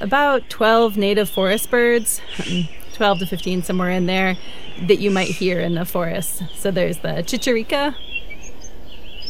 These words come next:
which is, uh, the rufous fantail, and it likes to, um, it's called the follow me bird because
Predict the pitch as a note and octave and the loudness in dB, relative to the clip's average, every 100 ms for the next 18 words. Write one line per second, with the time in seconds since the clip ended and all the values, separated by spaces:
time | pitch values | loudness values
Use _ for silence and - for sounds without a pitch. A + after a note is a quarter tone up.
0 | - - - - - - - G#3 - - | -6 -4 -4 -2 -2 -2 0 0 2 2
1 | - - - - - - - F3+ F3 F3 | 2 0 0 -4 -4 -6 -8 -6 -4 -2
2 | E3 E3 - - - - F#3 G3 G#3 G#3 | -2 -2 -6 -14 -20 -6 0 4 4 2
3 | G3 F3 F3 A3 A#3 B3 B3+ B3 _ _ | 0 0 0 0 -2 -2 -4 -8 _ _
4 | - F#3 F#3+ - - G3 F3 - - _ | -6 -4 -2 -4 -2 0 0 -6 -20 _
5 | - F#3 D#3+ - G#3 - G3 G3 G3 G3 | -2 0 0 -2 -2 0 0 2 4 4
6 | G3+ F3+ F#3+ G3 B3 C4 C4 _ _ F#3+ | 4 2 0 0 0 0 -4 _ _ -4
7 | E3 F#3 E3+ E3+ E3 | -2 0 0 0 -6